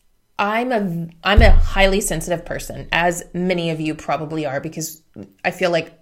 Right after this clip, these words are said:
highly sensitive people listen to this podcast. So I'm an H S P. I feel a lot of things. I feel them very deeply from a very, very young age, ever since I can remember. One of the memories I had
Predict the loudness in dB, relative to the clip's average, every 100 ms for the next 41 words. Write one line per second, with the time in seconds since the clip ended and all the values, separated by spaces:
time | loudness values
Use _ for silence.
0 | _ _ _ _ 0 2 2 0 -4 -6
1 | -6 -8 -4 -2 -2 -4 -8 -6 -2 -4
2 | -4 -8 -8 -8 -8 -8 -14 -14 -16 -18
3 | -20 -8 -4 -2 -2 -4 -4 -6 -8 -14
4 | -14 -8 -8 -4 0 0 0 -2 -4 -2
5 | -2 -2 -6 -8 -14 -10 -8 -6 -4 -2
6 | -2 -2 -4 -4 -4 -4 -10 _ _ _
7 | _ _ _ _ _ -8 -6 -4 -2 2
8 | 4 2 0 -2 -2 -4 -6 -6 -8 -6
9 | -4 -4 -4 -8 -10 -8 -8 -8 -8 -10
10 | -10 -16 _ _ _ _ _ _ _ _
11 | _ _ _ _ -6 0 2 2 2 0
12 | 0 0 0 0 -2 -4 -4 -4 -4 -4
13 | -8